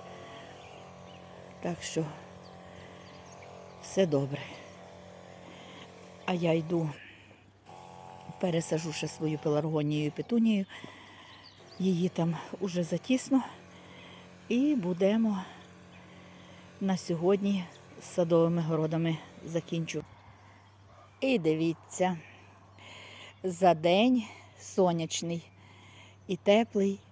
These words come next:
яка у мене вже краса. Ви знаєте, навіть не хочеться йти до квартири.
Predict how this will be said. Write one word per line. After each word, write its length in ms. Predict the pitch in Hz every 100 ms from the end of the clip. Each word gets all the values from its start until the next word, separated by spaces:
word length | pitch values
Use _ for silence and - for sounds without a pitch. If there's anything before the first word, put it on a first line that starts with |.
| -
яка 560 | 175 160 - 202 233 247
у 140 | 165
мене 460 | 160 160 170 170 160 -
вже 300 | 151 139 151 175 - - -
краса. 340 | - - - - - - - - - - - - - - - -
Ви 100 | 180
знаєте, 580 | 175 190 214 247 - 202 180 - -
навіть 580 | 202 175 202 302 269 -
не 100 | 170
хочеться 1000 | - 185 190 - 170 170 170 - - -
йти 280 | 175 - 175
до 100 | 160
квартири. 560 | - 170 - 175 165